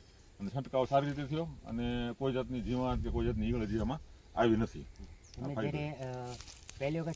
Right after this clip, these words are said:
Speaker 2: છંટકાવ કર્યો એની પહેલા જે તમારે, અ, જીવાત અને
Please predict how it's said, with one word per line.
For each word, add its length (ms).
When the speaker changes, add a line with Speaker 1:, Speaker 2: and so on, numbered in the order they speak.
Speaker 2:
છંટકાવ 280
કર્યો 340
એની 180
પહેલા 300
જે 140
તમારે, 420
અ, 120
જીવાત 420
અને 480